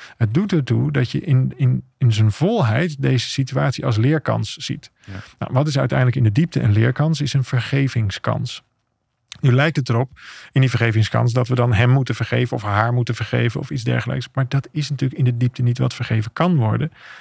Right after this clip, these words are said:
Speaker 1: In de diepte kan alleen maar vergeven worden dat jij misschien wel zo lang je grens niet hebt aangegeven.
Speaker 2: Hmm.
Speaker 1: In de diepte kan vergeven worden dat je,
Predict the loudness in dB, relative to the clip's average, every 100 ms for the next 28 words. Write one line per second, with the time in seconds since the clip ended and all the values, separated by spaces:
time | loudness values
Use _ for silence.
0 | -2 2 2 2 0 0 0 2 4 4
1 | 2 0 -2 0 0 0 0 -2 -2 -6
2 | -6 -2 2 2 2 0 0 2 2 2
3 | 2 2 2 0 -2 0 2 2 0 -4
4 | -2 -4 -4 -8 -12 -12 -14 -16 -20 -20
5 | -20 -20 -4 2 4 4 0 2 2 2
6 | 2 2 2 2 2 0 -4 -12 -6 0
7 | 2 2 0